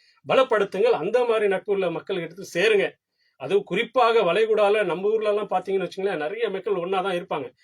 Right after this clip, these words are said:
யாரு நல்லவன் எவன் கெட்டவன் தெரிய முடியாது. இந்த மாதிரி செய்திகள் வரும்போது, "ஆஹா, இவனா அவன், அவன் தானே இவன்" அப்படின்னு சொல்லி தெரியும். அந்த மாதிரி ஆளுகள் எல்லாம் பார்த்து பழகுங்கள். ரூம்ல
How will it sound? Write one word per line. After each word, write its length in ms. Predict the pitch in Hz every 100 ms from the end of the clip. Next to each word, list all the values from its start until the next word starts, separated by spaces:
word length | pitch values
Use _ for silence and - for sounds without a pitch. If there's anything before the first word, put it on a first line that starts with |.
| _ -
யாரு 340 | 139 185 202
நல்லவன் 320 | 175 175 185
எவன் 180 | 170 180
கெட்டவன் 260 | 165 170 156
தெரிய 220 | 156 156
முடியாது. 240 | 139 127
இந்த 140 | 135 135
மாதிரி 220 | 165 180
செய்திகள் 360 | 160 180 165
வரும்போது, 560 | 151 160 156 156 185 208 _ -
"ஆஹா, 280 | 165 156 160
இவனா 340 | 151 220 208
அவன், 400 | 185 208 220 - _ _ _ _ _
அவன் 240 | - 185 226
தானே 220 | 233 226
இவன்" 240 | 208 214
அப்படின்னு 300 | 190 156 208
சொல்லி 240 | 208 190 165
தெரியும். 340 | 170 170 143 _ _
அந்த 200 | 135 147
மாதிரி 300 | 170 185 202
ஆளுகள் 240 | 170 165 160
எல்லாம் 220 | 170 147
பார்த்து 440 | 147 165 - 135 -
பழகுங்கள். 560 | 135 180 185 180 190 208 _ _ 139
ரூம்ல 340 | 185 320